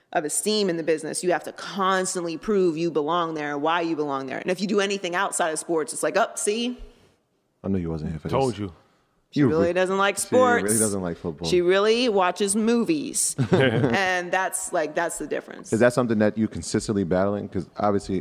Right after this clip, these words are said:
Speaker 2: when you start, the doubt is obviously there. But I've, I mean, we've watched you. You know your stuff. Like, it's ridiculous. Is that something that continuously you're, you're battling right now?
Speaker 1: Yeah. On every level. Like, it's not just fans. Like,
Speaker 2: Yeah.
Speaker 1: it's fans, it's other,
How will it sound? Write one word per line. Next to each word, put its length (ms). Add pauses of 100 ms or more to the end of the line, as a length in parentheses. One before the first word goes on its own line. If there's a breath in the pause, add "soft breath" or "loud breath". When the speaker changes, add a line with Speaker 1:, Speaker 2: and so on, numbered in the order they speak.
Speaker 2:
when 160
you 60
start, 460 (160)
the 100
doubt 420
is 120
obviously 360
there. 240
But 120
I've, 140 (140)
I 40
mean, 160
we've 160
watched 300
you. 80
You 140
know 80
your 140
stuff. 260 (480 soft breath)
Like, 160
it's 160
ridiculous. 480 (720 soft breath)
Is 80
that 180
something 240
that 480
continuously 420
you're, 260
you're 100
battling 320
right 140
now? 180 (480)
Speaker 1:
Yeah. 280 (480)
On 140
every 220
level. 240
Like, 160
it's 100
not 180
just 220
fans. 420
Like, 160
Speaker 2:
Yeah. 60
Speaker 1:
it's 140
fans, 520
it's 160
other, 640